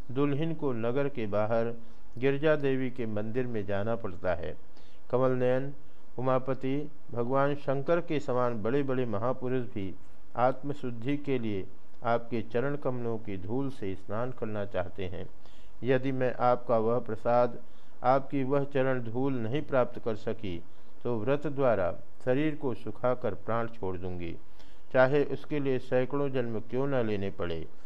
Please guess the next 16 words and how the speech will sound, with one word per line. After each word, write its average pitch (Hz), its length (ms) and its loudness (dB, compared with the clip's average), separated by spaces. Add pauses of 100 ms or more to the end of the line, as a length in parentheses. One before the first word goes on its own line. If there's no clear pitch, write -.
(320)
कभी 131 220 0
न 139 140 0
कभी 131 360 0
तो 135 160 -2
आपका 110 500 0
वह 107 180 0
प्रसाद 110 540 0 (380)
अवश्य 135 340 0
ही 139 140 0
मिलेगा। 90 520 0 (1600)
ब्राह्मण 147 420 4
देवता 147 380 4
ने 143 160 0
कहा, 117 460 0 (300)
"यदुवंश 131 580 2
शिरोमणे, 127 760 0